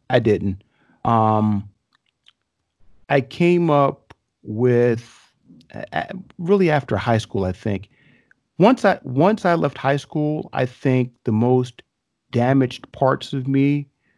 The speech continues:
were beginning or could actually then begin to heal. Um, also,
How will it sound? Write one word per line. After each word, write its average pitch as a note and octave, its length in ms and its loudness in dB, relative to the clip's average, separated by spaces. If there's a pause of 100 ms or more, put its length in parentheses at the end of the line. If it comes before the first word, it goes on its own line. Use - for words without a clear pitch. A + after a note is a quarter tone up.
(840)
were C3+ 560 4
beginning B2+ 480 0
or G#2+ 100 -2
could C3 320 -2
actually B2+ 580 -2
then B2+ 300 -2
begin A#2+ 640 0
to A#2 120 -2
heal. C3+ 480 0 (580)
Um, B2 540 -2 (140)
also, D3 800 2